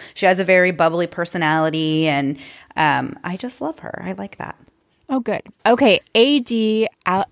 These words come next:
Speaker 2: uh, Amber Desiree. She's thirty-three and a real estate broker. What are you thinking about A D? 'Cause I adore her.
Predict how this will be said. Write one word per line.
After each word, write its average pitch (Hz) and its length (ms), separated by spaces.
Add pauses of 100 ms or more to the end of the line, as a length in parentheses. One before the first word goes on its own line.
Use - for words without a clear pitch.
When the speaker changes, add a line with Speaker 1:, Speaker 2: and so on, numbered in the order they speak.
Speaker 2:
uh, 175 280
Amber 214 320
Desiree. 175 840
She's 190 300
thirty-three 190 480
and 175 100
a - 20
real 165 180
estate 180 200
broker. 220 440 (120)
What 180 280
are 170 120
you 170 140
thinking 170 340
about 160 320
A 160 160
D? 151 320 (160)
'Cause - 140
I 175 100
adore 165 280
her. - 200